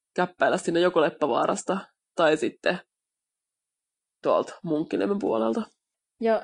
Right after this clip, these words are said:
Speaker 2: jos satutte Tukholmaan ja kaipaatte kaupungin sijaan jonkinlaista Tukholman puistoeloa, niin mä voin suositella Södermalmin puolella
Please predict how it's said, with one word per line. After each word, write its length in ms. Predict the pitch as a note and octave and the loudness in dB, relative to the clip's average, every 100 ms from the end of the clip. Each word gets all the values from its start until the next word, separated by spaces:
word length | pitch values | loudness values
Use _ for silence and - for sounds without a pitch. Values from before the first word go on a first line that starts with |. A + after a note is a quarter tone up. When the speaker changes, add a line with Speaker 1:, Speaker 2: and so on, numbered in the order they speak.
| - | -4
Speaker 2:
jos 460 | A#3 B3 - - _ | -4 -4 -6 -16 _
satutte 420 | - A#3+ A#3 A3+ | -4 -2 0 -2
Tukholmaan 880 | A3 C#4+ - G#3 G3+ G3+ G3 G3 G3 _ _ _ _ _ _ _ G#3 | -2 -2 0 -2 0 0 -2 -4 -8 _ _ _ _ _ _ _ -4
ja 300 | G3+ F#3+ F#3+ F#3+ | 0 0 -2 0
kaipaatte 840 | G3+ G3 G3 F#3+ - G#3 G#3 - - | 0 0 -2 -2 -4 -2 -2 -6 -12
kaupungin 560 | - A#3 A3+ - F#3+ F#3+ | -2 0 0 -2 -4 -4
sijaan 380 | G3 G#3+ F#3 F#3+ | -2 0 0 -2
jonkinlaista 760 | F#3+ F#3+ F#3 G#3+ G3+ - G3 | -4 -2 -2 -2 -4 -2 -2
Tukholman 920 | G3 G#3+ G#3+ G3 F#3 F#3 F#3+ F#3+ G3 - _ _ | 0 -6 -4 -4 -2 -2 -4 -6 -8 -12 _ _
puistoeloa, 920 | A#3 A3+ G3+ - - F3+ F#3+ G3+ G#3 G#3 _ _ _ G#3 | -2 -2 -2 -4 -2 -2 0 0 -2 -4 _ _ _ -6
niin 140 | F#3 | -2
mä 80 | G3 | -2
voin 240 | F#3+ F#3+ | -2 -4
suositella 760 | G3 G3 F#3+ - G3 G3 F#3 F#3 _ _ | -4 -6 -4 -4 -2 0 -2 -4 _ _
Södermalmin 1300 | - G#3 G3 F#3+ F#3+ F#3+ F#3+ F#3 F#3 F3+ F#3 F3+ F#3+ | -6 -2 0 0 0 0 0 0 -2 -2 -4 -6 -4
puolella 880 | F#3 F3 F3+ F3+ F3 F3+ F3+ F3+ | -2 -2 -2 0 0 0 -2 -4